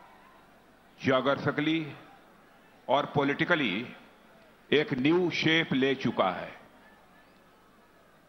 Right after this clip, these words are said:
और इस newly created आंध्र प्रदेश के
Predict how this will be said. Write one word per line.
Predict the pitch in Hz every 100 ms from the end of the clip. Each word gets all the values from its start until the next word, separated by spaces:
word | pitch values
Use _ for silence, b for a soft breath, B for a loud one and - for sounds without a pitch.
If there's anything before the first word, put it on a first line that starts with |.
| -
और | 131 160
इस | 165 -
newly | 165 127 151 170 202
created | - 170 156 151 147
आंध्र | - 131 139 135 143
प्रदेश | 131 127 131 -
के | 139 98